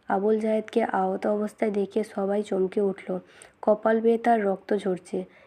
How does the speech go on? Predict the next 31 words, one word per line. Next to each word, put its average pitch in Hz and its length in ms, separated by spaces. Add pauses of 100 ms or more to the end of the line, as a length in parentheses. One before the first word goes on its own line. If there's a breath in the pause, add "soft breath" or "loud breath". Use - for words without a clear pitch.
(140)
একজন 208 400
দৌড়ে 208 360
গেল 208 280
বাড়ির 196 380
ভেতর 208 280
ফার্স্ট 202 460
এড 214 120 (320)
বক্স 208 340
আনতে। 185 460 (220)
লিখন 208 380
কিছু 220 380
সময়ের 208 480
জন্য 214 360
থমকালো। 185 560 (500 soft breath)
আবুল 226 360
জাহেদের 226 460
কপাল 208 520
ব্যান্ডেজ 196 460
করার 214 300
পর 208 340
তাকে 196 320
একটা - 460
চেয়ারে 202 440
বসতে 190 560 (560 soft breath)
দেওয়া 214 280
হলো। 185 380 (200)
হেমলতা 208 480
লাঠিতে 202 500
এক 202 380
হাতের 208 300
ওপর 208 340